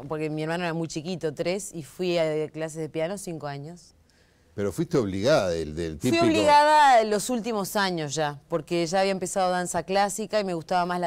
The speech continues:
Speaker 1: danza clásica. Tenía doble horario en el colegio y hacía muchas actividades
Speaker 2: ¿De
Speaker 1: y
Speaker 2: eso estamos hablando de Maldonado?
Speaker 1: Maldonado, año och-, años ochenta. Nací
Speaker 2: Sí.
Speaker 1: en el setenta y cinco, Punta del Este.
Speaker 2: Punta del Este, sí.
Speaker 1: Instituto Uruguayo Argentino.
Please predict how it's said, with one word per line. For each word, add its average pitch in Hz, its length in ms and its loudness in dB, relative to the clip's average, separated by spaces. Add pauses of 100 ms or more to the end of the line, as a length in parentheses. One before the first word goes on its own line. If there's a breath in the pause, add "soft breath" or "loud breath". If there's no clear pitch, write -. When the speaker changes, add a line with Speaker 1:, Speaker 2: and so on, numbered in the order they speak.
Speaker 1:
danza 165 240 -4
clásica. 180 480 -2
Tenía 180 240 -4
doble 202 220 2
horario 170 340 2
en 156 60 -4
el 151 40 -8
colegio 180 720 -2
y 165 100 -2
hacía 156 300 -4
muchas 170 320 -6
actividades 170 840 -2
Speaker 2:
¿De 131 100 -2
Speaker 1:
y - 20 -2
Speaker 2:
eso 165 80 0
estamos 151 320 0
hablando 131 260 2
de 131 80 4
Maldonado? 117 560 0 (160)
Speaker 1:
Maldonado, 226 800 0
año 202 560 -2
och-, 151 120 -4 (120)
años 175 320 -4
ochenta. 151 680 -4
Nací 151 180 -4
Speaker 2:
Sí. 180 60 -2
Speaker 1:
en 185 100 -4
el 175 60 -6
setenta 147 400 -6
y 139 80 -6
cinco, 160 400 -8
Punta 151 220 -4
del 160 180 2
Este. 147 400 -4 (180)
Speaker 2:
Punta 104 240 -6
del 95 120 -2
Este, 78 200 -12
sí. 80 300 -12
Speaker 1:
Instituto 190 420 -6
Uruguayo 170 360 -2
Argentino. 190 720 -6